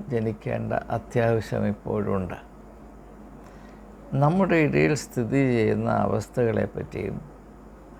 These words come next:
അത് നമ്മെ വിളിച്ചറിയിക്കുന്ന അധപ്പതനത്തെപ്പറ്റിയും നമുക്ക് വേണ്ടതുപോലെയുള്ള ഒരു ബോധമോ ഉത്തരവാദിത്ത ബോധമോ ഇല്ല എന്നത് നമ്മെ എപ്പോഴും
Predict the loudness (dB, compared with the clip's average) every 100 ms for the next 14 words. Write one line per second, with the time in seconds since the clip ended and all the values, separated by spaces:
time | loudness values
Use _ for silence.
0 | -20 -20 -6 0 2 4 4 4 2 2
1 | 0 0 -2 0 0 -2 -4 -4 -2 -4
2 | -4 -6 -2 0 2 4 4 4 0 -4
3 | -6 -8 -8 -10 -10 -16 -20 -20 -20 -20
4 | -20 -20 -20 -20 -20 -20 -20 -20 -20 -20
5 | -20 -20 -20 -20 -18 -4 2 4 2 4
6 | 2 2 0 2 4 4 4 4 2 2
7 | 2 2 2 0 -2 -10 -4 0 4 4
8 | 2 0 -8 -20 -20 -20 -10 0 4 6
9 | 6 2 0 0 -2 -10 -20 -20 -14 -10
10 | -8 0 4 6 6 4 2 0 2 2
11 | 0 -2 -4 -4 -6 -4 -4 -4 -6 -8
12 | -10 -14 -18 -20 -20 -20 -20 -20 -20 -20
13 | -20 -20 -20 -16 -2 2 4 4 4 0
14 | 0 4 6 6